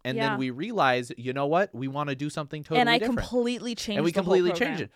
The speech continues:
Speaker 1: But if we had been talking about it publicly
Speaker 2: And hyping it up.
Speaker 1: and hyping it up and like, "This is what we're gonna do. It's gonna be so sick." And then we realize, like, "Oh, maybe this isn't the best path forward." Then it would feel really silly to be like, "Okay, guys, actually, never mind." <laughs> It's like,
Speaker 2: Sorry.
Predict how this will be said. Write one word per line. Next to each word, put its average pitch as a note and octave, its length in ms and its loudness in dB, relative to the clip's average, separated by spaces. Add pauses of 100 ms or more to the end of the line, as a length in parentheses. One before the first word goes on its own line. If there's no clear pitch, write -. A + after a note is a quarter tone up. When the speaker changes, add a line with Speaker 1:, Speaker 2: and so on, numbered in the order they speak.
Speaker 1:
But G3 220 2
if D3 140 -2
we G#3 100 -2
had A#3 100 -4
been F#3 140 -2
talking B2 360 -4
about D#3 200 0
it - 80 -6
publicly C3+ 480 -4
Speaker 2:
And A#3 80 0
hyping C4 380 0
it G#3 80 -2
up. F3+ 220 2
Speaker 1:
and D3+ 140 2
hyping C#3+ 400 0
it B2+ 80 2
up D#3 180 4
and D3 120 -2
like, A#2 240 -2
"This D#3+ 140 -8
is E3+ 120 0
what D#3 160 -4
we're E3+ 100 -2
gonna F#3 260 -2
do. B3+ 260 2
It's G3 120 0
gonna F3 200 -2
be F3+ 120 -2
so G3 160 2
sick." C#4 300 -2
And F3 180 0
then F#3 120 0
we E3+ 140 0
realize, D3+ 420 2
like, B2 280 -2
"Oh, C#3 160 -6
maybe B2 220 -4
this D#3+ 200 -4
isn't D3 180 -8
the B2 60 -8
best A2+ 200 -6
path A#2 200 -2
forward." F3+ 340 0 (240)
Then A3+ 160 2
it C4 40 -2
would C#3+ 140 0
feel C#3 160 2
really B2 320 -2
silly G3+ 300 6
to D3+ 80 -2
be D3 100 0
like, C3 260 0
"Okay, B2+ 200 0
guys, F3 280 2
actually, D#3 540 -4
never G#2+ 300 -6
mind." A#3 640 0
<laughs> - 20 -2 (580)
It's - 440 0
like, A#4 200 10
Speaker 2:
Sorry. A#4 460 8